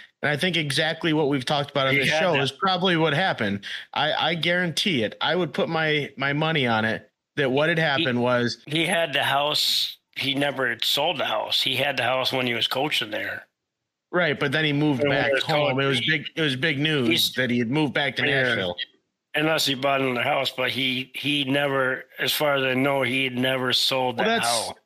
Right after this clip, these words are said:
Speaker 1: that's irrelevant. So he's in
Speaker 2: Yeah.
Speaker 1: Nashville before the season starts. Like, he starts living in Nashville before the season ever started. And, you know, we had talked about on the show that Poile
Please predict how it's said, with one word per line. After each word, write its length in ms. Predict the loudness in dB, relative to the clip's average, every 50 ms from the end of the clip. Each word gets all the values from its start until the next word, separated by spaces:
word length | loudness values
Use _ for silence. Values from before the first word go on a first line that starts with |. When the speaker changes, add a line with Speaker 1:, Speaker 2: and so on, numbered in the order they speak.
| _ _
Speaker 1:
that's 200 | -2 -2 0 0
irrelevant. 580 | 0 2 2 2 2 2 2 2 0 0 -2 -2
So 180 | 0 0 2 2
he's 240 | 2 2 0 -2
in 400 | -2 -2 0 2 2 2 2 0
Speaker 2:
Yeah. 100 | 0 -2
Speaker 1:
Nashville 460 | -2 -2 0 0 -2 0 0 0 0 0
before 320 | 0 0 0 0 0 2
the 100 | 0 0
season 400 | 0 0 0 0 -2 -2 -2 -2
starts. 460 | -4 -2 -2 -2 -2 -2 -2 -4 -4
Like, 120 | -4 -4 -2
he 140 | -2 0
starts 760 | 0 0 0 0 0 0 0 0 0 -2 -2 -2 -2 -4 -6 _ _ _ _ _ _ _ _ _ _ _ _ _ _ _ _ _ _ -2
living 340 | 0 0 2 2 2 2
in 140 | 0 0 0
Nashville 640 | 0 0 0 0 -2 -2 -2 -2 -2 -2 -4 -4 -8 -16 -20 _ _ _ _ _ _ _ _ _ _ _ _ _ _ _ -6
before 260 | -6 -2 0 0 2
the 80 | 2
season 400 | 2 2 0 0 0 0 0 -2 -2 -2
ever 220 | -2 0 0 0
started. 560 | 0 0 0 0 0 0 0 -2 -6 -8 -14 -20 _ _ _ _ _ _
And, 500 | -2 0 0 0 0 0 0 -2 -4 -6 -4
you 100 | 0 0
know, 80 | 2 2
we 100 | 2 2
had 100 | 2 2
talked 260 | 2 0 0 0 0
about 200 | 0 0 0 0
on 120 | 2 0 0
the 60 | 0
show 340 | 0 2 2 2 2 2 2
that 320 | 2 2 0 0 -4 -12 _ _
Poile 560 | -2 0 2 2 4 2 2 2 0 -2 -6